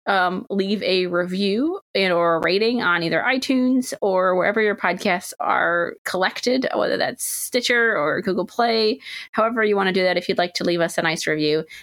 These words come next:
that helps out quite a bit. And finally, <laughs> you can find me, uh, on Twitter at Genetic Ghost, where I have been posting and will continue probably to post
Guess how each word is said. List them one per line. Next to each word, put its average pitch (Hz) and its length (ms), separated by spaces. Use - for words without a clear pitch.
that 135 100
helps 175 300
out - 180
quite 381 240
a - 20
bit. 180 240
And 220 440
finally, 220 720
<laughs> - 1300
you 247 140
can 285 160
find 208 400
me, 214 480
uh, 175 380
on 247 140
Twitter 190 400
at 208 160
Genetic 190 320
Ghost, 170 380
where - 260
I 196 360
have 233 200
been 220 140
posting 190 640
and 180 240
will 185 140
continue 247 360
probably 208 280
to 185 80
post - 480